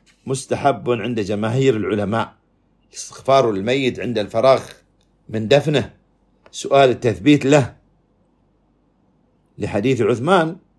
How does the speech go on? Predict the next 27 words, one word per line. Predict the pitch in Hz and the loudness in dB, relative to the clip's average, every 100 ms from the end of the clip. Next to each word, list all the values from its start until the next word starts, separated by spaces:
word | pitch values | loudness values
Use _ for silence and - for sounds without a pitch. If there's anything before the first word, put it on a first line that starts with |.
| - | -10
رضي | 117 123 | -2 0
الله | 113 123 | 0 0
عنه | 135 | 0
قال: | 117 123 107 | -2 -2 -2
"كان | - 135 120 | -2 -2 -2
النبي | 110 104 120 110 | -4 -4 -4 -4
صلى | - | -4
الله | 104 | -2
عليه | 92 | -4
وسلم | - 127 117 | -4 -4 -4
إذا | 98 95 | -4 -4
فرغ | 123 127 101 | -2 -2 -2
من | 95 98 | -4 -2
دفن | 123 113 | -4 -4
الميت | 107 120 151 131 - _ _ _ | -4 0 0 0 -4 _ _ _
وقف | - 131 123 110 | -4 -2 -2 -2
عليه | 95 104 143 131 | 0 0 0 0
فقال: | - 95 127 | -2 -2 -2
'استغفروا | 123 - 135 123 120 117 113 | -4 -4 -6 -4 -6 -4 -2
لأخيكم | 90 90 135 147 - 139 - _ _ _ _ | -2 -2 0 -2 -2 -6 -8 _ _ _ _
وسلوا، | 104 123 120 143 147 123 104 107 - _ _ | 0 0 2 2 4 2 -2 -10 -16 _ _
وسلوا | 117 123 175 156 135 | -2 2 4 4 2
له | 139 | 0
التثبيت | 120 107 131 131 135 123 | 0 -4 -2 0 0 0
فإنه | 107 117 113 | -4 -4 -4
الآن | 107 127 | 0 0
يسأل'". | 120 143 147 - 123 | 2 2 2 2 2